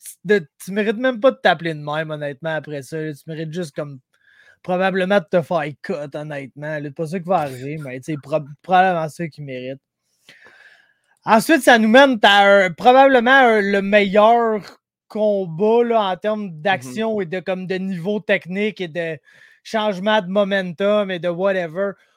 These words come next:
Speaker 1: Un des rares combats avec un dix-huit pour chaque combattant. Clair, clair, clair, net et précis. Et, honnêtement, une très <laughs> mauvaise décision, là, selon moi.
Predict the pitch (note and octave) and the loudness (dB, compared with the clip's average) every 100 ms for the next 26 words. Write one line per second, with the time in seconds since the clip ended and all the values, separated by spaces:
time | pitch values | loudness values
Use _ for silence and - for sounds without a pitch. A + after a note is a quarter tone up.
0 | - G#3+ C4 A3 G3+ G3+ A#3+ A3+ A3 F#3+ | -4 0 0 0 0 2 2 2 -2 -2
1 | F3 A3+ E3+ F3 F3+ D3+ - G3 G3+ D#3 | -2 -2 -4 -6 -10 -12 -12 -8 -8 -8
2 | F#3 - F#3 G3+ - F3 - - G3 - | -14 -10 -10 -10 -12 -16 -10 -4 -4 -6
3 | _ F3+ F3 E3 D#3 F3+ G#3 - _ - | _ -8 -6 -6 -4 -4 -6 -8 _ -8
4 | F#3+ F3+ F3+ - F3+ F3 G3 F#3 F#3 F3+ | -4 -2 -4 -6 -6 -6 -6 -6 -4 -6
5 | F3 E3 D#3 D#3 D3 - G3 G#3+ _ _ | -8 -10 -10 -14 -14 -12 -12 -12 _ _
6 | _ _ _ _ _ _ - B3+ C#4 B3 | _ _ _ _ _ _ 0 0 0 -6
7 | _ _ _ _ _ _ _ F#3+ A#3+ B3+ | _ _ _ _ _ _ _ -4 0 0
8 | G#3 C#4+ A3+ F3 - F3+ C4 F#3+ A#3+ G#3+ | 2 2 0 -6 -10 0 0 2 0 0
9 | G#3 - C4 D3+ G3 F#3+ - E3+ F#3 F3 | -2 0 -2 -2 -6 -6 -8 -10 -4 -4
10 | F3 F3+ F3+ F3+ E3 D#3+ D#3 D#3+ E3 | -4 -8 -8 -8 -6 -8 -8 -8 -8